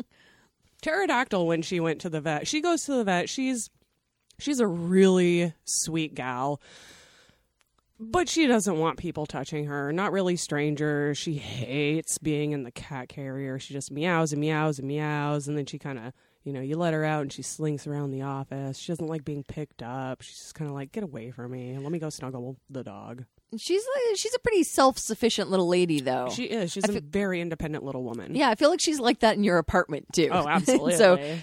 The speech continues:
Speaker 2: at least she's, like, they're consistent.
Speaker 1: They are, for sure. For sure. Um, in the apartment, she likes it when people come over, though. She'll just come up and sit there and stare at them.
Speaker 2: Well, um,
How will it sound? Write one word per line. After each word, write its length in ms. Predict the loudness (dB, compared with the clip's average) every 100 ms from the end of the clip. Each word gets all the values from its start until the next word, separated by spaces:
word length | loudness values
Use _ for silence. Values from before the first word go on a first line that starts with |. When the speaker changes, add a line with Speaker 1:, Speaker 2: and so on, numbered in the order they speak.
| 6
Speaker 2:
at 40 | 8
least 280 | 6 4
she's, 280 | 4 2 4
like, 180 | 4 6
they're 100 | 4
consistent. 920 | 4 0 -2 -2 -2 -4 -8 -14 -20 -20 _ _
Speaker 1:
They 100 | 0
are, 360 | 2 2 -2 -8 _
for 160 | 0 2
sure. 400 | 0 -2 -6 -12 _ _ _
For 240 | -4 -2
sure. 460 | 0 -2 -2 -4 -10 -2
Um, 500 | 0 2 2 0 -2 -2
in 100 | 2
the 120 | 2
apartment, 580 | 2 2 2 4 4 2 -2 _ _
she 200 | 0 2
likes 220 | 2 2
it 60 | 0
when 100 | -2
people 220 | -2 -6
come 180 | -8 -6
over, 240 | -6 -6 -8
though. 160 | -8
She'll 220 | -8 -8
just 240 | -8 -8 -12 -12
come 160 | -8
up 160 | -8 -8
and 120 | -12
sit 220 | -10 -10
there 140 | -10 -10
and 100 | -10
stare 320 | -10 -10 -12
at 120 | -14
them. 260 | -12 -10 -10 _ _ _ _ _ _ _ _ _ -20 _ _
Speaker 2:
Well, 380 | 4 4 4 0
um, 760 | 2 4 4 4 2 0 -2